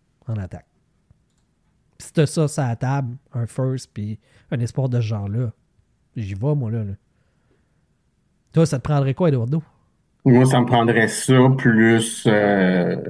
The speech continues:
Speaker 2: s-, soit ton prospect, faut qu'il soit plus,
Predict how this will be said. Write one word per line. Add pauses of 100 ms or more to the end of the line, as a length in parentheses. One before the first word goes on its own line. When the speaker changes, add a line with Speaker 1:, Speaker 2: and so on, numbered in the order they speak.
(2000)
Speaker 2:
s-,
soit
ton
prospect,
faut
qu'il
soit
plus,